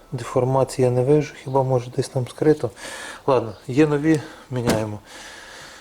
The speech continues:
Перепресовуємо на нові. Так, втулки ці ми замінювати не будемо, поясню чого. Е, щоб ви зрозуміли, з заводу ці втулки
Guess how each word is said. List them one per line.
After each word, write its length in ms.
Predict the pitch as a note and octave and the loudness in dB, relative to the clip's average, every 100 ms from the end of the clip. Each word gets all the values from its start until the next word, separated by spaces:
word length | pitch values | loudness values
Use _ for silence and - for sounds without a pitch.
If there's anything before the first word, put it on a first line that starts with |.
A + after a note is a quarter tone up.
| - - | -12 0
Перепресовуємо 720 | C3 A#2+ B2 - B2+ B2+ A#2+ - - - | 0 0 -4 2 4 4 0 -6 -14 -10
на 180 | A2+ A#2 | -4 -2
нові. 260 | A2+ G#2 G2+ - - - - - - - - - - - - - | -2 -4 -6 -12 -16 -12 -10 -10 -12 -16 -20 -16 -14 -12 -12 -2
Так, 220 | - D#3+ B2+ - - - - | 2 2 2 -2 -4 -6 -6
втулки 460 | - G3+ G#3 G3+ | 0 2 4 4
ці 220 | F#3+ - E3+ | 2 4 4
ми 160 | D#3 | 4
замінювати 560 | B2+ C#3 D3+ C#3 B2 B2 | 4 4 4 2 2 2
не 220 | A#2+ A2+ | 2 2
будемо, 560 | A2 A#2+ B2 C#3 D3+ D3+ | 4 4 4 4 4 4
поясню 360 | C#3 C3 C#3+ | 4 4 0
чого. 420 | - C3+ D3 D3+ C#3 - - - | 0 4 6 4 2 -4 -6 0
Е, 200 | C3+ B2 | 4 4
щоб 180 | - E3+ | 4 2
ви 60 | E3+ | 4
зрозуміли, 580 | D#3 D3 E3 F3+ F3+ E3 - - - - - - - - - | 4 4 6 6 6 2 -4 -20 -20 -20 -20 -20 -18 -12 -4
з 80 | B2 | 0
заводу 480 | C3 C3+ F3+ E3+ | 2 4 6 6
ці 160 | D#3 - | 2 0
втулки 520 | A#2+ C#3+ D3 - C3+ | 2 4 4 4 2